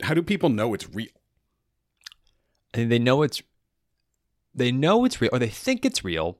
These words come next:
Speaker 2: because the people who have attempted to read it were able to communicate that in a way as their brain was melting.
Speaker 1: Yeah.
Speaker 2: From, you know, I imagine it's that you, um,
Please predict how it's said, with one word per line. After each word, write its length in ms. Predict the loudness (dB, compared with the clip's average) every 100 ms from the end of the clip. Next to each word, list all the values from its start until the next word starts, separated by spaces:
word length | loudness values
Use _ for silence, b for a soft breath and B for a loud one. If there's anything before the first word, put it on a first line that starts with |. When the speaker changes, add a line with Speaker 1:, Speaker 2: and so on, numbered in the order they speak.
| -10
Speaker 2:
because 480 | -10 -4 -2 -2 -4
the 80 | -6
people 240 | -4 -6
who 160 | -4 -4
have 80 |
attempted 560 | -4 -4 -4 -4 -10 -10
to 120 | -8
read 220 | -6 -6
it 240 | -6 -8 -10 _ _ _ _ _ _ _ _ _ -6
were 540 | -2 0 0 -2 -6 _ _ _ _ _ _ _ -20 _ _ _ _ _ -6
able 360 | -2 0 -2
to 220 | -2 -6 -10 _ _ _ _ _ _ _ -14
communicate 580 | -10 -8 -8 -6 -8 -4
that 180 | -4 -4
in 80 | -4
a 60 |
way 420 | -4 -2 -2 -4 _ _ _ _ _ _ -8
as 200 | -6 -4
their 240 | -6 -6
brain 460 | -8 -6 -6 -4 -8
was 160 | -8
melting. 400 | -6 -6 -6 -16 _ _
Speaker 1:
Yeah. 240 | -4 -4 -6 _
Speaker 2:
From, 320 | -6 -6 -6 -8
you 120 | -6 -4
know, 140 | -4 -2
I 120 | -2
imagine 360 | -2 -4 -6 -10
it's 260 | -10 -12
that 320 | -8 -6 -6 _ _ -16
you, 520 | -12 -10 -10 -12 -14 _ _ _ _ _ _ _
um, 380 | -8 -8 -8 -16